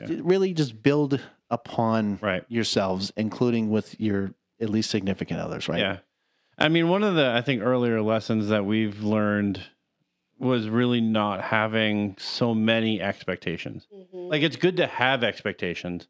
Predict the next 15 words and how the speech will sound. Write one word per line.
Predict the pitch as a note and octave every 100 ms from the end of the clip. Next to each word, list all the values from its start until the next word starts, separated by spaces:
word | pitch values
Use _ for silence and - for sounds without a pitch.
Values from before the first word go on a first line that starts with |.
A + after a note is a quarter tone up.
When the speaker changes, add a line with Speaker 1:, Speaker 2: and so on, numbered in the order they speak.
| _ _ _ _ _
Speaker 2:
But | B2+
it's | A#2 F3
never | C3+
gonna | A#2
Speaker 1:
But | C#3+
Speaker 2:
be | C3+
the |
Speaker 1:
when, | D3 C#3
Speaker 2:
right | C3+ C3
thing, | B2
Speaker 1:
when | C#3 C#3
Speaker 2:
yeah. |
Speaker 1:
you | C#3 B2+
have, | B2 C3+ C3
like, | C3 A2+ G#2 -